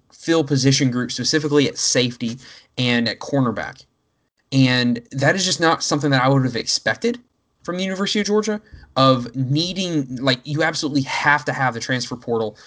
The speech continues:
or you're gonna be in trouble. And, you know, Ty-, Tyke Smith, the, the transfer out of, uh, West Virginia, safety, he's really good. I'm, you know, I'm thankful for his, his, him, him coming to the University of Georgia. He's supposed to be moved to the star position. But, like, I just did not think it would be in position with the, with the level,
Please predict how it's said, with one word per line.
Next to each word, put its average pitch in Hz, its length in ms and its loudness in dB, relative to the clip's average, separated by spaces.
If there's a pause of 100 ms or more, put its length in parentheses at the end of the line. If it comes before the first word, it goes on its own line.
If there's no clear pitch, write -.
(120)
or 123 80 0
you're 123 160 -2
gonna 123 160 -2
be 117 120 2
in 107 80 -2
trouble. - 400 -4 (560)
And, 123 480 2
you 139 100 2
know, 120 120 2
Ty-, 143 260 0
Tyke 143 260 -4 (140)
Smith, 175 460 -4
the, 117 220 -4
the 110 180 -6
transfer 143 500 -2
out 117 200 0
of, 110 300 -4
uh, 107 300 -4
West 117 240 -4
Virginia, 156 420 0 (220)
safety, 151 500 0
he's 139 220 -2
really 104 220 -8
good. 156 300 0
I'm, 117 180 -8
you 110 80 -6
know, 113 100 -2
I'm - 100 -10
thankful 147 360 -2
for 135 120 -2
his, 135 300 2
his, 123 260 -2
him, 127 240 -4
him 135 160 0
coming 135 180 4
to 131 40 6
the 131 40 6
University 131 300 4
of 120 60 -4
Georgia. 131 180 2
He's 120 120 -4
supposed 113 180 -2
to 101 120 -6 (260)
be 120 100 4
moved 120 220 4
to 104 60 -12
the 113 80 -6
star 143 300 2
position. 147 440 -2 (280)
But, - 140 -4
like, 131 260 0 (460)
I 151 120 2
just 226 200 -2
did 202 120 -4
not 170 240 -2
think 160 220 -6
it 131 40 -4
would 131 100 -2
be 147 140 4
in 135 80 4
position 131 360 -2
with 120 120 -6
the, - 260 -8
with 131 160 -2
the 120 100 -2
level, 160 560 -2